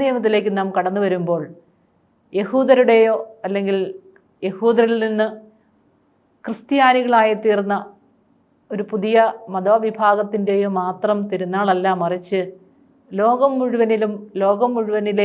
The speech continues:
എല്ലാ കുടുംബങ്ങളിലും ദൈവസാന്നിധ്യത്തിൻ്റെ അടയാളവും ദൈവിക സാന്നിധ്യത്തിൻ്റെ അംശവുമായി മാറുന്ന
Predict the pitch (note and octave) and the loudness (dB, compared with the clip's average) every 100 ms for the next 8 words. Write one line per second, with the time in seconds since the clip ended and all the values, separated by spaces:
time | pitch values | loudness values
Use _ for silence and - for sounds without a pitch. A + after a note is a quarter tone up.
0 | F#3+ G3 G3 A3 - G#3 A#3+ A#3 A3+ G#3 | 2 2 2 0 -2 -2 0 0 -2 0
1 | G3 E3 D3 - _ _ _ _ _ E3+ | 0 -2 -6 -18 _ _ _ _ _ -4
2 | G3+ A#3 B3 B3 A3 G#3+ G#3+ G#3 G3+ G3 | -2 0 -2 -2 -2 -2 -4 -4 -2 0
3 | F3+ G3 G3+ G#3 G3+ F3+ - _ _ _ | 2 2 4 4 2 -2 -10 _ _ _
4 | E3+ F#3+ G#3 G#3+ G#3+ G#3 F#3+ G#3+ G#3+ G#3 | -4 -2 0 -2 -2 -4 -4 -4 -4 -6
5 | G#3 F#3+ F#3+ - - G3 G3+ - A#3 A3+ | -4 -2 -2 -4 -12 -10 -10 -6 -4 -2
6 | G#3 G#3 G3+ F#3 F#3 F#3 | -2 0 0 0 -2 -4